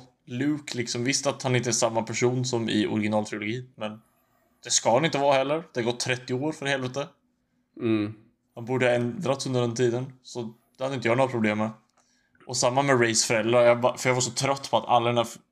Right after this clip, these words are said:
Speaker 1: i de här filmerna ska vara släkt med varandra. Det
Speaker 2: Mm.
Speaker 1: finns liksom en familj Skywalker.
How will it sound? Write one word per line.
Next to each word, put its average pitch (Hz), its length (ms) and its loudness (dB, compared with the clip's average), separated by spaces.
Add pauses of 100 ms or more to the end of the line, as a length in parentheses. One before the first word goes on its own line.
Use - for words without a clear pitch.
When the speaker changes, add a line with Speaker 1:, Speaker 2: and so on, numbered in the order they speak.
(120)
Speaker 1:
i - 40 -14
de 113 100 -6
här 113 80 -2
filmerna 113 340 0
ska 113 100 -6
vara 113 80 -4
släkt 127 400 0
med 117 100 0
varandra. 101 380 2 (540)
Det 117 60 -8
Speaker 2:
Mm. 104 100 0
Speaker 1:
finns 101 140 2
liksom 120 260 0
en 131 240 -2
familj 120 400 0
Skywalker. 107 800 0